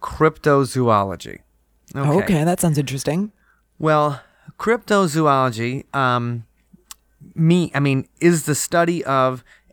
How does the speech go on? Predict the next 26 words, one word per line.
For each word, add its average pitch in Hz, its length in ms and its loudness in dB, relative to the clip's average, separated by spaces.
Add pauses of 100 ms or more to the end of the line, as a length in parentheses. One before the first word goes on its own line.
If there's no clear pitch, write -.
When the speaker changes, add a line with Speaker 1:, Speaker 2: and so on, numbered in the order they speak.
(160)
Speaker 1:
animals 175 880 0 (320)
whose 151 420 -2
exist-, 147 540 -2 (100)
existence 165 560 0
is 151 140 -2
suggested 139 800 0 (320)
but 147 400 2
not 143 380 0
proven 123 420 0
yet. 85 260 -8 (120)
And 147 160 0
they 143 80 2
call 214 280 0
those 165 220 0
Speaker 2:
Like 151 100 -2
Speaker 1:
animals 143 380 0
Speaker 2:
Bigfoot? 160 460 -2
Speaker 1:
Yeah, - 100 -6
exactly, 226 500 -2
like 151 220 2
Bigfoot. 196 380 0
They 143 100 2
call 196 240 0
those 180 160 2
animals 147 400 0
cryptids. - 920 -6